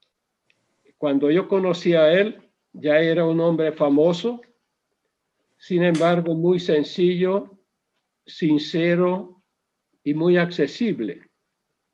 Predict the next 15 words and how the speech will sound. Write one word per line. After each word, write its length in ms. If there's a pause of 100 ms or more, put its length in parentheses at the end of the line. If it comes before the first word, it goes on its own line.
(920)
No 240
por 180
nada, 440
su 160
material 600
preferido 640
era 240
el 180
concreto, 880 (680)
o 120
el 140
concreto 560
a 60
la 140
vista, 520